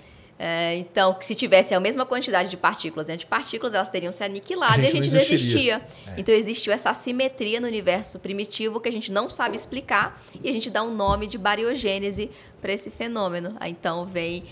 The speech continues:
Speaker 1: a conexão com a cosmologia e também eu crio um nome diferente, botou no Google, <laughs> apareceu
Speaker 2: Que
Speaker 1: o
Speaker 2: legal.
Speaker 1: canal.
Speaker 2: Muito legal. Então, sigam lá. Bariogênese no Insta. Você tá no Insta e no YouTube?
Speaker 1: E no YouTube.
Speaker 2: Twitter,
Speaker 1: Gente, eu
Speaker 2: não?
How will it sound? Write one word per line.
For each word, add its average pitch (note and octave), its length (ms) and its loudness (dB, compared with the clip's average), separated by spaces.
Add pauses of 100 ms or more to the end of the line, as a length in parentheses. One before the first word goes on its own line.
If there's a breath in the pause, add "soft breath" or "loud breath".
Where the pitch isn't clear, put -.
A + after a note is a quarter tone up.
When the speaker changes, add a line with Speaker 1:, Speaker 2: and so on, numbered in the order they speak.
(140)
Speaker 1:
a F3+ 80 -2
conexão F3+ 500 0
com E3+ 60 0
a F3+ 60 -2
cosmologia A#3 680 -2
e B3 40 -10
também B3 220 -2
eu A#3+ 60 -2
crio A#3 160 -4
um - 40 -6
nome A3 200 0
diferente, A#3 720 -2
botou G3+ 300 -4
no A3+ 140 -2
Google, C4 600 6
<laughs> - 40 -
apareceu - 880 4
Speaker 2:
Que - 120 10
Speaker 1:
o D3+ 120 8
Speaker 2:
legal. C#3 260 4
Speaker 1:
canal. - 520 2 (420 loud breath)
Speaker 2:
Muito A#2+ 260 -4
legal. C3 460 2 (480 soft breath)
Então, C3 180 0
sigam E3+ 380 2
lá. E3 280 4 (240)
Bariogênese C3 720 2
no B2+ 140 -2
Insta. F#3 500 4 (160)
Você - 140 -4
tá E3+ 140 8
no D#3 120 4
Insta G3+ 280 4
e - 20 6
no G#3 140 2
YouTube? C3+ 520 4
Speaker 1:
E F3+ 120 -6
no F#3 80 -4
YouTube. F#3+ 420 -2
Speaker 2:
Twitter, D#3+ 400 6
Speaker 1:
Gente, F3+ 120 10
eu D#3+ 40 10
Speaker 2:
não? G3+ 240 8